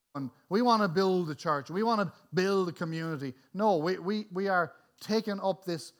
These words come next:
commission from God to go into our community to, to bring the lost in.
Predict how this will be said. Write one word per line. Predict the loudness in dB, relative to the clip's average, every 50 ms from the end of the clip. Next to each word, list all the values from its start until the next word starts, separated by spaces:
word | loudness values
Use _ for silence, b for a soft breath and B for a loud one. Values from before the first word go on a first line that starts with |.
| _ _
commission | -10 -8 -4 -2 0 0 0 -2 -4 -6 -6
from | -6 -6 -8 -6 0
God | 2 4 4 4 4 2 0 -4
to | -8 -10
go | -4 -2 -2 -2
into | -2 -2 -4 -4
our | -6 -6
community | -6 -8 -10 -10 -8 -8 -8 -8 -8 -10 -12
to, | -10 -12 -14 -14 b b b b b b
to | -4 -4
bring | -2 -2 -2 -4 -2 -2 -2
the | -2 0
lost | 2 2 0 0 -2 -6 -14 -16
in. | -12 -10 -8 -8